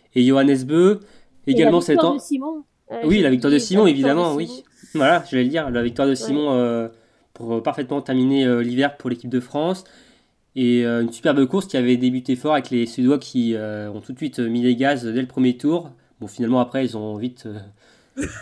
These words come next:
Speaker 1: <laughs> ils sont vite redescendus. Mais, euh, non, j'ai adoré cette, euh, cette course. C'est pour ça que je choisis celle-là.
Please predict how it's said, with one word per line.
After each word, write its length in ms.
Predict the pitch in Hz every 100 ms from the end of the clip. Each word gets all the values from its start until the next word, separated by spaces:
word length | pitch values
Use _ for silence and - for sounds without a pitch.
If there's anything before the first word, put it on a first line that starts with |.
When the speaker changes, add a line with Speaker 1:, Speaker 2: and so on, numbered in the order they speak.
| -
Speaker 1:
<laughs> 140 | -
ils 80 | 254
sont 120 | -
vite 100 | 123
redescendus. 500 | 139 135 131 135 185
Mais, 320 | 175 135 131 127
euh, 100 | 123
non, 140 | 147
j'ai 80 | 139
adoré 300 | 135 147 175
cette, 240 | 160 120
euh, 460 | 139 131 127 127 123
cette 240 | 131 123
course. 480 | - 131 - - - _ _ _
C'est 120 | _
pour 140 | - -
ça 100 | 117
que 60 |
je 80 | 107 -
choisis 300 | - 123 123
celle-là. 260 | 101 -